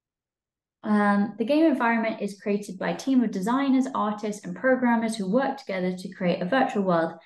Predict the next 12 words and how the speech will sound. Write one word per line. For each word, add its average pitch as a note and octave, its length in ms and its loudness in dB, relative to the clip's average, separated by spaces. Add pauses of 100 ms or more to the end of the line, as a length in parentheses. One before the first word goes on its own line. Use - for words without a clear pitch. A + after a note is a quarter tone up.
(120)
that - 160 -6
is F3+ 120 -6
immersive, B3 560 6
visually G#3+ 380 4
appealing, F#3 720 0
and F3 160 -4
supports G#3+ 460 0
the F3+ 180 -2
gameplay F#3+ 540 4
mechanics. - 720 -4 (500)
This C4 160 2
process B3 540 2